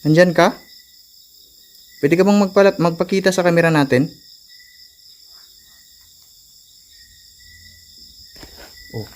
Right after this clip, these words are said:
wow, wow, wow. Gumalaw to, guys. Ayan, oh,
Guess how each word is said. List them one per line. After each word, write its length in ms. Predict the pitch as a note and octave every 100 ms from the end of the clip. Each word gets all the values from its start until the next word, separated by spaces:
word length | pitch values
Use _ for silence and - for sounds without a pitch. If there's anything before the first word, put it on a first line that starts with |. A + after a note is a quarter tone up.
| - -
wow, 80 | G2+
wow, 160 | A2 G#2
wow. 160 | G#2+ - - - - - - -
Gumalaw 240 | A2+ A2 A2+
to, 160 | A2
guys. 320 | A#2 A2+ - - - - - - - - - - - - - - - - - - - - - - - - - - - - - - - - - - - - - - - - - - - - - - - -
Ayan, 240 | B2
oh, 40 | A#2+